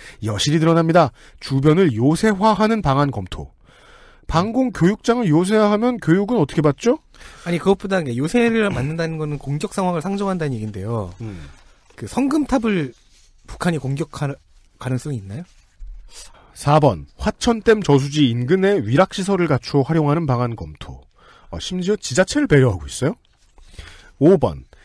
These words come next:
Speaker 1: 평화의 댐을 계획하고 설계할 때에는 많은 전문가의 의견을 폭넓게 수렴하여 반영토록 하고, 배수구에 수문을 설치하여 수위 조절을 가능하게 하는 방안 검토.
Speaker 2: 제가 이거 공문서를,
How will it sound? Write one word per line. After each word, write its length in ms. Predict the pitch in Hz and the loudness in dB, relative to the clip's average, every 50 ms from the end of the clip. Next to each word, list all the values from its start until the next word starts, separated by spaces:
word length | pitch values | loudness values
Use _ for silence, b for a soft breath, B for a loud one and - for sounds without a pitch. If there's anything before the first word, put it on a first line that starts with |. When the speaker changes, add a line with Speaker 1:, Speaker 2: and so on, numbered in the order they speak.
| b b | b b
Speaker 1:
평화의 380 | b - 226 226 240 240 233 220 | b 0 2 4 4 4 2 4
댐을 240 | - 220 208 208 190 | 4 2 4 4 4
계획하고 420 | - 151 151 156 - 170 156 147 | 6 6 6 6 6 2 0 0
설계할 440 | 143 - 165 160 147 147 131 120 113 | 2 0 0 2 4 4 2 2 2
때에는 420 | - 120 110 107 131 190 214 151 | -2 -2 -2 0 0 0 0 0
많은 340 | 110 95 98 139 180 214 214 | -2 -2 -2 0 0 0 0
전문가의 540 | - 147 139 143 151 151 147 147 143 139 131 | 2 0 2 2 2 4 4 4 6 6 4
의견을 320 | 117 107 117 123 160 190 | 4 2 0 0 0 0
폭넓게 520 | 190 - - 240 247 247 247 247 - 247 220 | -2 -2 -6 -6 -2 0 -2 0 0 -2 -2
수렴하여 440 | - 202 165 147 110 98 104 139 | -2 0 0 0 0 2 0 0
반영토록 760 | 147 - 113 117 123 139 139 143 - - 135 123 113 - - | 0 0 -2 -2 0 0 -2 -2 -4 -4 -4 -4 -4 -6 -6
하고, 380 | 107 92 - 135 147 110 78 69 B B B B B | -8 -4 0 0 0 0 0 -4 B B B B B
배수구에 560 | - 120 123 127 - 156 139 - 143 147 165 | -4 -2 -2 -2 -2 -4 -4 0 2 2 2
수문을 380 | - - 220 214 220 214 208 196 | 0 -2 -6 -4 -2 -2 -2 -2
설치하여 440 | - 180 160 - - 156 139 151 170 | 0 -2 -2 -2 0 0 2 2 0
수위 260 | - - 233 233 220 | -2 -4 -6 -4 -2
조절을 280 | 214 202 185 196 185 | -2 0 0 0 0
가능하게 480 | 165 - 135 131 139 143 135 127 117 120 | 0 0 -2 0 2 2 0 0 0 -2
하는 320 | 113 107 110 151 196 208 | -4 -2 -2 -4 -4 -2
방안 300 | 170 151 135 139 139 139 | -2 0 0 0 -2 -4
검토. 640 | 123 101 82 80 - - - 73 64 64 64 65 71 - _ _ _ b b b b b b b b b | -6 -8 -10 -12 -16 -18 -16 -16 -16 -16 -18 -20 -20 -20 _ _ _ b b b b b b b b b
Speaker 2:
제가 320 | - 147 151 151 147 139 123 - - | -8 -4 0 2 2 2 0 -4 -8
이거 640 | - 147 143 156 160 151 147 147 143 139 131 123 123 - _ | -8 -6 -2 0 0 2 2 2 2 2 0 0 -2 -6 _
공문서를, 520 | - 131 135 143 156 147 156 139 123 113 | -6 -4 -4 -4 -2 -2 -2 -2 -2 -4